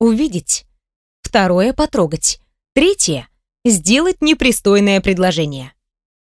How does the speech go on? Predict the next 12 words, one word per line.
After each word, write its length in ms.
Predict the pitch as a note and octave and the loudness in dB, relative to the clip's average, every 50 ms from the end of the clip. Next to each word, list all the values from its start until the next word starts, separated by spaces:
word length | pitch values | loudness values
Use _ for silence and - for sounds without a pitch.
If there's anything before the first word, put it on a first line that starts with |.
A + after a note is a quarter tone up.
| _ _ _ - | _ _ _ -2
Четвертое — 720 | - A3+ - - E3+ A3+ C#4 C4+ - G3 D#3 C3+ C3+ - _ _ _ _ _ _ _ _ _ | -2 -2 -2 0 -2 -2 -2 0 -2 -4 -4 -6 -8 -14 _ _ _ _ _ _ _ _ _
получить 460 | C#4+ C#4 B3+ A#3 - - B3 A3+ - | 0 2 2 2 0 0 -2 0 2
непременное 680 | B3 A#3+ B3 - - A#3 G#3+ G#3 G#3 A3 A3+ A3 A3 A3 | 2 2 2 2 2 2 2 4 2 2 2 2 2 0
согласие 800 | A3 - B3 A#3+ A#3 A#3+ D4 D#4 C4+ - - F3 C#3+ B2 A#2 _ _ _ _ _ _ | 2 0 0 0 0 0 0 0 0 -2 -4 -6 -8 -12 -14 _ _ _ _ _ _
на 120 | A#3+ A#3+ | 2 4
непристойное 720 | A#3 A3+ A3 - A3 G#3+ - - G#3 F#3+ E3+ E3 F3 F3 E3+ | 4 2 2 0 -2 -2 0 0 0 0 0 0 -2 -2 0
предложение. 720 | - F#3+ F3+ F#3+ F#3+ F#3 F3 E3 C#3 C3+ B2+ A#2+ B2+ _ _ _ _ _ _ _ _ _ _ _ _ _ _ _ _ _ _ | -2 -2 0 0 0 0 -2 -4 -6 -6 -12 -16 -18 _ _ _ _ _ _ _ _ _ _ _ _ _ _ _ _ _ _
Пятое — 540 | - C4 E4+ F#4+ - - F4+ F4 E4+ D#4+ D4+ _ _ _ _ _ _ _ - | 2 2 2 0 0 -2 -2 0 -2 -4 -6 _ _ _ _ _ _ _ -2
забронировать 720 | G3+ A3+ B3+ A3+ C4 D4 D#4+ F#4 G#4 G#4 F4 C4 C4+ A3 - | 0 2 4 4 4 2 2 0 -2 -2 -2 -2 -2 -2 0
на 160 | B3 B3+ B3+ | 0 0 2
ночь 220 | A3+ G3 F#3 - | 0 0 -2 -2
гостиницу, 800 | E3+ F3+ G3 F#3 - - C#4+ E4 F4 E4+ - - - D4+ C4+ | 0 0 -2 -2 0 -2 -2 -2 -2 -4 -6 -4 -4 -4 -4